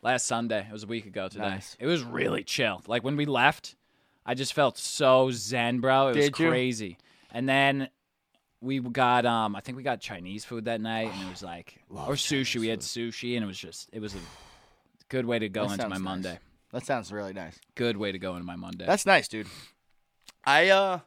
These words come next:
Speaker 2: my Monday sucked. It really did. I was away for the weekend, and I drank
Speaker 1: Where'd you
Speaker 2: more
Speaker 1: go?
Speaker 2: than I've dr-, Austin.
Speaker 1: Oh, right.
Speaker 2: Yeah. And, uh, by the way, dude, Austin is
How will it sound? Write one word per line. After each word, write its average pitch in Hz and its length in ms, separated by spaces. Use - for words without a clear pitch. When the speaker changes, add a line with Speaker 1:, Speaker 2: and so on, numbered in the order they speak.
Speaker 2:
my 120 200
Monday 220 300
sucked. - 600
It 175 100
really 165 220
did. 131 280
I 135 100
was 143 160
away 143 460
for - 80
the 156 100
weekend, 160 380
and 120 80
I 123 140
drank 117 380
Speaker 1:
Where'd 127 80
you 131 80
Speaker 2:
more 123 120
Speaker 1:
go? 117 60
Speaker 2:
than 120 100
I've 110 120
dr-, 104 140
Austin. 98 420
Speaker 1:
Oh, 120 240
right. 107 300
Speaker 2:
Yeah. 98 220
And, 113 140
uh, 110 300
by 156 240
the 240 80
way, 113 320
dude, 196 400
Austin 147 480
is 180 460